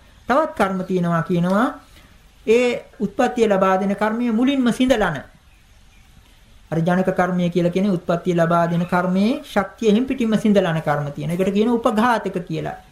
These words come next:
උපඝාතක, උපච්ඡේදක කියලා කියනවා. ඒ විග්‍රහවලදී දක්වනවා. ඇත්ත වශයෙන්ම ඔය අකාල මරණය කියලා කියන්නේ අන්න ඒ විදිහට ඒ උපඝාතක කර්මය ඉදිරිපත් වෙලා කෙනෙකුගේ ජීවිත ප්‍රවෘත්ති එහෙම් පිටින්ම සිඳලන අවස්ථාව.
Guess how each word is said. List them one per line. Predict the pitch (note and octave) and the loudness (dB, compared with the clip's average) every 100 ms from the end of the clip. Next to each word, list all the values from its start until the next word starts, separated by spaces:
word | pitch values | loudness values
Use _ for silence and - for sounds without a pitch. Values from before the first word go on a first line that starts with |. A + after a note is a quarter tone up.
| - | -14
උපඝාතක, | E3+ F3+ E3+ F3+ F3+ G#3 | -2 0 2 2 0 0
උපච්ඡේදක | G3+ G3 F3+ - F#3 F3 E3+ | 0 0 -2 0 0 2 -2
කියලා | E3+ E3+ D#3+ | -2 -4 -2
කියනවා. | D#3+ D#3 F3 | -4 -4 -4
ඒ | E3 | -2
විග්‍රහවලදී | D#3+ D3+ D#3 D#3 D3+ D3 | -2 0 0 0 0 -2
දක්වනවා. | D3+ D3+ E3 E3+ G#3+ C4+ - - - - - - - | -4 -4 -4 -2 -2 -6 -14 -20 -20 -20 -20 -20 -8
ඇත්ත | F3 G#3 | -2 2
වශයෙන්ම | G3+ G3 G#3 G#3 | 2 4 2 4
ඔය | G#3 | 2
අකාල | G3 F#3 G3 G3+ | 2 2 0 2
මරණය | G#3 G3 G3 G3+ | 0 0 0 0
කියලා | G3 G3+ G3+ | 0 0 0
කියන්නේ | G#3 A3 C#4+ C4+ | 0 -2 -2 -2
අන්න | A3 G#3+ | 0 2
ඒ | A3+ | 2
විදිහට | B3 A#3 G#3+ G#3+ C#4+ - - _ - - | 2 2 0 0 -2 -2 -12 _ -8 2
ඒ | G#3 | 4
උපඝාතක | G#3 G#3 G3+ G#3+ A3 B3+ | 6 4 2 0 -2 -4
කර්මය | A#3+ G#3+ G#3 G3+ | -2 0 2 2
ඉදිරිපත් | G3+ F#3 G#3 G3+ F#3 - | 2 2 4 2 0 0
වෙලා | F#3 G#3 - - - - - | 2 2 -2 -12 -20 -20 -6
කෙනෙකුගේ | - G#3 G#3+ F#3+ G3+ C4 - - - - - | 0 0 2 4 4 2 -2 -18 -20 -14 -4
ජීවිත | G3+ A3 G#3 | 0 0 2
ප්‍රවෘත්ති | G#3 G#3 G#3 G#3 A#3+ | 4 6 4 2 2
එහෙම් | A3 | 2
පිටින්ම | A3 G#3 A3 | 0 -2 -2
සිඳලන | G#3+ B3 A3 F#3 E3 | 0 2 2 2 0
අවස්ථාව. | D3+ D3 - B2 A2 | -2 -4 -4 -4 -4